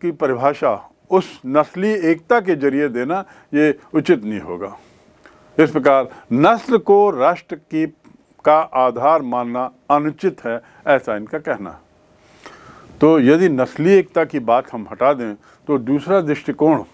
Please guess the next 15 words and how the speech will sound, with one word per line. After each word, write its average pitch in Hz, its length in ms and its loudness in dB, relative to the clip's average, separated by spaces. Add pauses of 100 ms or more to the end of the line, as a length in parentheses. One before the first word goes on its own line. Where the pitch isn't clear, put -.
(360)
जो 120 120 2
मैंने 117 200 0
बताया 139 380 2
था, 123 200 0
राजनीतिक 120 600 -2
सम-, 117 260 -12
दृष्टिकोण, 117 520 -4 (580)
राजनीतिक 135 600 2
संबंधी 147 420 0
दृष्टिकोण 120 540 -4
में, 143 220 0 (920)
हम्म, 110 180 -2 (640)
क्या 202 160 2
है? 95 240 -4 (420)
जाति 151 460 2